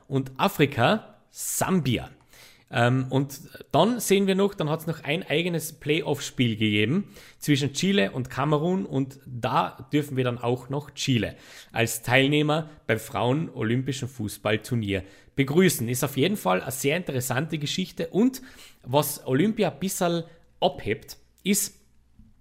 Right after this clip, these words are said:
dass wenn man sich gerade die Kader anschaut, erstens mal kriegen fifa-Spieler relativ einen guten Hint, äh, was die Herren angeht, welche Spieler vielleicht in Zukunft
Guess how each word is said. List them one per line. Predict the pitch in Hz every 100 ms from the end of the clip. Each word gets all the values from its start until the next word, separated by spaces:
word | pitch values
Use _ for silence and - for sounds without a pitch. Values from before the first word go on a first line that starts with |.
| - -
dass | 120
wenn | 127
man | 127
sich | 120 120
gerade | 123 - 131
die | 131
Kader | 131 - 135 110
anschaut, | 110 - 156 - - - - -
erstens | - 156 170
mal | 160 156
kriegen | 156 170
fifa-Spieler | 156 170 180 151 - 135 123
relativ | 117 127 131 127 -
einen | 123
guten | 127 147 139
Hint, | 127 123 160 190 214
äh, | 127 127 123 -
was | 127 120 131
die | 135
Herren | 104 120 151
angeht, | 151 131 135 139 147 - -
welche | 127 - 127 139 139
Spieler | 135 143 131
vielleicht | 131 117 117
in | 123
Zukunft | 123 160 165 170